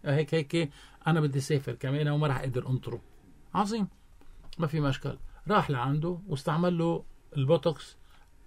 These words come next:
العجيب، الغريب، الرهيب، ما بعرف شو هو، وإذ بيعمل نزيف، يعني بيعمل شوك المريض،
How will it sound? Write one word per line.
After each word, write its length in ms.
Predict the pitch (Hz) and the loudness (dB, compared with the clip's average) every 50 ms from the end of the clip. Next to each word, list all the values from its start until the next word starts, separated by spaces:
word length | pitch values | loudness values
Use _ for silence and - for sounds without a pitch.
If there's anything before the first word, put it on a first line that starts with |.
| - - | -8 -6
العجيب، 580 | 120 113 117 131 120 113 120 151 175 156 131 127 | -4 -2 0 0 0 0 2 4 4 4 4 2
الغريب، 640 | 117 113 113 107 117 120 123 139 156 156 139 - 120 | 0 0 -2 -2 -2 -2 0 0 2 2 0 0 -2
الرهيب، 600 | 110 107 120 117 101 113 151 156 143 117 107 127 | -4 -4 -4 -4 -2 0 2 4 4 2 2 0
ما 60 | 139 | 0
بعرف 320 | 120 113 113 113 117 - | 0 0 -2 -4 -6 -6
شو 80 | - 117 | -6 -4
هو، 360 | 101 135 156 160 175 190 208 202 190 - - - - - - - - - - - - - - - - - - - | -2 0 2 2 2 2 2 0 -4 -10 -18 -20 -20 -20 -20 -20 -20 -20 -20 -20 -20 -20 -20 -20 -20 -20 -2 0
وإذ 460 | 156 - 196 190 202 190 170 156 151 - - _ _ - _ - - - - - - | 0 4 6 6 6 6 4 0 -4 -10 -16 _ _ -20 _ -20 -20 -20 -20 -14 -10
بيعمل 680 | 139 127 156 160 139 127 131 131 143 139 143 147 143 139 - - - - - - - - - - - - - - - - - | -4 -2 0 0 2 2 2 2 2 2 2 2 0 -4 -6 -12 -16 -18 -20 -20 -20 -20 -20 -20 -20 -20 -20 -20 -20 -4 2
نزيف، 580 | 135 135 127 120 143 170 175 170 - - - - - - - - - - - - - - - - - - - - - - - | 2 4 4 4 4 4 4 4 2 -2 -6 -10 -12 -12 -14 -14 -14 -16 -16 -18 -20 -20 -20 -20 -20 -20 -20 -20 -20 -8 -6
يعني 160 | 139 104 90 117 | -6 -6 -4 -4
بيعمل 300 | 127 123 107 104 107 98 | -4 -2 -2 -4 -4 -2
شوك 440 | - 180 147 127 - - - - - - _ _ - _ - - | 0 0 0 -2 -4 -10 -18 -20 -20 -20 _ _ -20 _ -12 -6
المريض، 500 | 101 98 95 95 110 120 135 156 190 | -4 -4 -2 -2 0 0 2 2 2